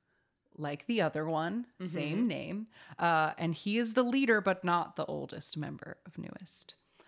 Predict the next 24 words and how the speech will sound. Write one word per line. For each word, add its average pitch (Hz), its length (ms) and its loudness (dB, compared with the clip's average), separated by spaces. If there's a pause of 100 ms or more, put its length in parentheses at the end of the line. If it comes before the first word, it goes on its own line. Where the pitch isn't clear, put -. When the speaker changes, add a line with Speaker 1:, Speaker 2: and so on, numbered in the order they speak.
(140)
Speaker 1:
Uh, 156 180 -2
he 160 160 -2
is 147 140 -4
the - 80 -6
main 143 280 -2
rapper, 180 460 4
main 214 300 4
dancer, 151 580 0 (160)
face, 262 440 2 (160)
and 156 480 0
vocalist. - 1000 -2 (420)
His 165 380 -2
birthday 143 420 -4
is 143 180 -6
June 135 400 -6 (140)
eighth, 311 380 2
nineteen 247 680 2
ninety-five, 185 1160 2 (260)
and 185 120 2
he 180 140 0
was 175 160 -2
born 156 320 -2
in 143 240 -6 (280)
Gangwon-do, 302 840 4